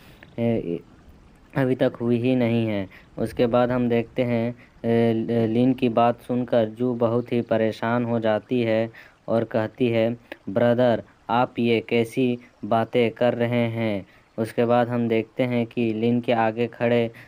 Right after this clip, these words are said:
दो लोग बातें करने लगते हैं कि लगता है ये पागल हो गया है कुछ match को जीतने के बाद।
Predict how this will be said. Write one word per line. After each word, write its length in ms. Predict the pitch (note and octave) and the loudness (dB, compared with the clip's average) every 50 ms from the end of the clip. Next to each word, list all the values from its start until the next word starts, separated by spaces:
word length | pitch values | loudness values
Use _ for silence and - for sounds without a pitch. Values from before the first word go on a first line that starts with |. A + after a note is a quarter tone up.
| - _ - | -20 _ -10
दो 280 | G#2 A#2+ A#2+ A#2+ A#2+ A#2 | -4 0 2 4 4 4
लोग 520 | A#2 A#2 B2 B2 B2 A#2+ A#2 A2+ B2 B2+ - - - - - - | 4 4 4 4 4 4 2 0 -2 -4 -4 -6 -14 -18 -10 -4
बातें 380 | G#2+ A2+ A2+ G#2 - B2+ B2+ A#2 | -2 0 0 0 0 -2 -4 -2
करने 360 | - A#2+ A#2 A2+ A#2+ A#2+ A#2+ | 0 -2 0 0 0 0 0
लगते 360 | A#2 A2+ G#2+ - - - B2+ | 0 -2 -2 -4 -6 -6 -4
हैं 260 | A#2+ A#2 A#2+ A#2 A#2 | -4 -2 -2 -2 -4
कि 320 | A2+ - B2 A#2+ A2+ A2 G#2+ - - - - - | -4 -2 -2 0 0 -2 -4 -8 -16 -20 -12 -4
लगता 400 | G#2+ A2+ A#2 - - - C#3 C3+ | -2 -2 -2 -2 -2 0 0 0
है 280 | A#2+ B2+ B2 A#2 A2+ A#2 | 2 2 0 0 2 2
ये 320 | A#2 B2 B2 A#2+ A#2 A#2 - - - - - - | 2 2 2 2 2 0 -4 -10 -20 -12 -4 0
पागल 360 | A#2 A2+ A#2 A#2 B2 B2+ B2+ | 2 2 2 4 2 2 2
हो 180 | B2 B2 B2 A#2 | 2 2 2 2
गया 320 | A#2 A#2 A#2+ A#2+ A#2+ A#2+ | 0 0 2 2 2 2
है 280 | A2+ A2+ A2 A2 A2 G#2+ - - - - - - | 0 -2 -2 -2 -2 -4 -8 -12 -20 -12 -6 -4
कुछ 260 | B2+ B2+ - - B2 | -4 -4 -4 -4 -2
match 500 | A#2 A#2 A#2+ B2 B2+ B2+ B2 - - - C3 B2+ B2 - - - - - | 0 0 0 0 0 -2 -4 -8 -6 -4 -2 -2 -2 -4 -8 -20 -14 -4
को 320 | - B2 B2 A#2+ A#2 A2+ - - - - | 0 2 4 4 2 0 -2 -8 -16 -12
जीतने 500 | A2+ A2 A#2 A2+ A2 - B2+ B2 B2 A#2+ | -6 -2 -2 -2 -2 0 0 0 0 0
के 220 | A#2+ - B2 A#2 A2 | 0 0 0 0 0
बाद। 420 | G#2+ A#2 A2+ A2 G#2 G2 F#2 | 2 2 2 2 2 0 -2